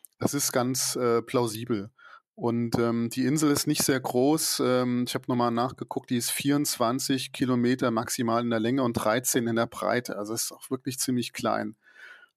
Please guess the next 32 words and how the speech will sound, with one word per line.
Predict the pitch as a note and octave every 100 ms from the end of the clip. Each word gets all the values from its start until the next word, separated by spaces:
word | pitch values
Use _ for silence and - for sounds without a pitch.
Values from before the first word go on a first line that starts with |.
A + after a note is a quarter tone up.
| -
Ähm, | A#2 A#2 A#2+ A#2+ A#2+ - -
trotzdem, | - C3+ - C#3 C#3
äh, | C3+
natürlich | B2+ C#3+ C3
diese | C3 B2
Steinfiguren, | - C3 C3 B2+ C3 B2+ B2+
die, | B2 A#2+ A#2
die, | A#2+ A#2
die | B2+ B2 B2
paar | A#2+ - A#2 A#2+
hundert, | C3 B2 A#2+ -
äh, | C3 A#2+
ich | A2+
weiß | B2+ B2
nicht | A2+ - - -
genau, | A#2+
wie | A#2
schwer | - B2 A#2+
die | C3+
sind, | B2 C3+
also | A#2 A2 A2+ -
ziemlich | - D3+ C#3+
schwer. | - - C3 D3+
Die | B2
sind | A2+ B2+
so | - A#2+ A2+ A2+ - - _ _ _ _ _
zehn, | - - A#2+ C3 B2+ B2 A#2+ B2 _ _
zehn, | - C3 C3
zwölf, | B2+ - B2 B2+
fünfzehn | - C#3+ - C3
Meter | A#2 C#3+ D#3
groß, | D3+ - C3+ E3+ E3+ -